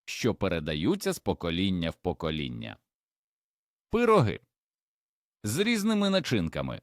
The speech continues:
капустою, яблуками, сухофруктами. Пироги — це символ гостинності та щедрості, а їхній аромат приваблював душі предків додому.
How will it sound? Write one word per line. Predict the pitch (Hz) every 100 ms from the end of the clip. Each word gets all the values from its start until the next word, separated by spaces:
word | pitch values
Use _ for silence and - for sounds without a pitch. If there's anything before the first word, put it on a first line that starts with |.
| _
капустою, | - 208 139 135 - 139 127
яблуками, | 85 120 92 95 95 90 90
сухофруктами. | 120 123 113 90 71 - 64 50 _ _ _ -
Пироги — | 110 104 104 165
це | - 87
символ | 131 123 92 78
гостинності | 76 - 175 196 196 - 196
та | 190 202
щедрості, | - 107 76 65 65 - 58 _ -
а | 92
їхній | 82 78 95 87 82
аромат | 76 76 131 139 -
приваблював | 120 139 196 185 175 151 98
душі | 87 82 131 156 - -
предків | 117 82 - 80
додому. | 73 80 67 60 57